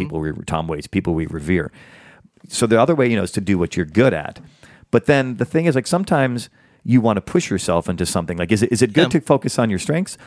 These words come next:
Speaker 1: or is it good to push yourself into an area where you're uncomfortable so that you're doing something kind of scary to you, which then might spark different inspiration?
Speaker 2: Yeah.
Speaker 1: So it's just, it's fascinating how everyone's got a different perspective on
Speaker 2: I
Speaker 1: how
Speaker 2: think
Speaker 1: they
Speaker 2: it's,
Speaker 1: go
Speaker 2: it's
Speaker 1: about
Speaker 2: a, it's a
Speaker 1: that.
Speaker 2: balance of both, you know?
Speaker 1: Yeah.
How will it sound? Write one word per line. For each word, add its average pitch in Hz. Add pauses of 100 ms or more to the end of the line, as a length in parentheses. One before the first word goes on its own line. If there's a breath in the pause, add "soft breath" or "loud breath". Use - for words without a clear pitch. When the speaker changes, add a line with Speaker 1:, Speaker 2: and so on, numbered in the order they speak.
Speaker 1:
or 117
is 110
it 113
good 131
to 117
push -
yourself 117
into 101
an 101
area 107
where 98
you're 92
uncomfortable 85 (360 loud breath)
so -
that 110
you're 113
doing 101
something 92
kind 95
of 82 (160)
scary 139
to -
you, 85
which 80
then 87
might 85
spark 85
different 87
inspiration? 131
Speaker 2:
Yeah. 196
Speaker 1:
So 101 (220 loud breath)
it's 139
just, -
it's -
fascinating 151
how 95
everyone's 139
got 113
a -
different 92
perspective 85
on -
Speaker 2:
I 175
Speaker 1:
how 196
Speaker 2:
think 220
Speaker 1:
they 202
Speaker 2:
it's, 82
Speaker 1:
go 76
Speaker 2:
it's -
Speaker 1:
about -
Speaker 2:
a, -
it's -
a -
Speaker 1:
that. 175
Speaker 2:
balance 180
of 135
both, 127
you 143
know? 135
Speaker 1:
Yeah. 76